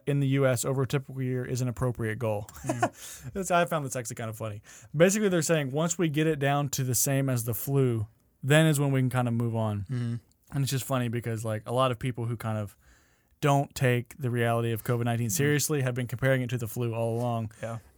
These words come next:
Speaker 1: So experts are saying once it actually gets to the same as the flu,
Speaker 2: Yeah.
Speaker 1: then we can move on.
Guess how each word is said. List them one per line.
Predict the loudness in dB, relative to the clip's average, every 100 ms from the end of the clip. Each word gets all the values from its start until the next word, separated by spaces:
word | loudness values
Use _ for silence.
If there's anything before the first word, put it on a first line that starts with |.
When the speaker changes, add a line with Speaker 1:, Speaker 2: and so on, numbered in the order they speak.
| -2 2
Speaker 1:
So | 4
experts | 4 2 2 -2
are | 2
saying | 2 2 0
once | 0 0
it | -4 -6
actually | -8 -4 -2 0 0
gets | 0 -2
to | -2
the | -2
same | 0 0 0
as | 0
the | -2
flu, | -2 -2 -2 -2
Speaker 2:
Yeah. | 2
Speaker 1:
then | 6 8
we | 6
can | 4 2
move | 2
on. | 2 0 0